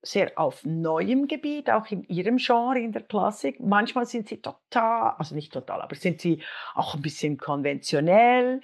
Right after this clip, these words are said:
Also ich kenn das aus der bildenden Kunst, dass es,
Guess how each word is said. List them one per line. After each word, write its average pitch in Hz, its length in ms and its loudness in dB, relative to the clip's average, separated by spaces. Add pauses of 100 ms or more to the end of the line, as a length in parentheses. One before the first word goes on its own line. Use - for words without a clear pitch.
(240)
Also 175 200 2
ich - 160 -2
kenn 196 160 0
das 180 180 -4
aus 147 100 -8
der 165 100 -4
bildenden 214 640 0
Kunst, 175 640 -6
dass 180 220 2
es, 185 260 0